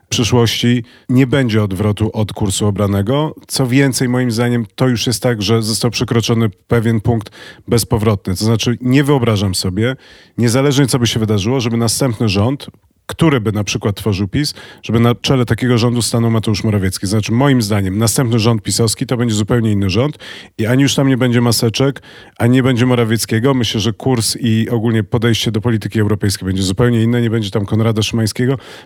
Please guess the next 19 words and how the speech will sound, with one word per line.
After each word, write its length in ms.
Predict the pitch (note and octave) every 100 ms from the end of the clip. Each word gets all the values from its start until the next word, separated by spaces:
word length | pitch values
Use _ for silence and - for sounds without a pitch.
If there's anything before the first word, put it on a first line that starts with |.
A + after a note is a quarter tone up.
| -
Będą 260 | A#2+ A#2+ A2+
to 120 | A#2+
inni 340 | C3+ C#3+ C3+
ludzie, 280 | B2 A2+ B2
inne 300 | G#2 A#2 A#2
twarze. 340 | - F#2+ F2 F2+ - - -
Więc 300 | B2+ - - _ _ -
to, 140 | -
co 120 | E3
staram 260 | - D3+ C3
się 120 | C#3
powiedzieć, 500 | C#3 C3 B2 A#2 C#3
to, 120 | C3 A2+
że 140 | A#2+
tak 220 | C#3 B2+
jak 160 | B2 B2
nie 140 | B2+
wyobrażam 520 | A#2 C3 C#3+ C#3+ C3+
sobie 300 | B2+ A#2 A#2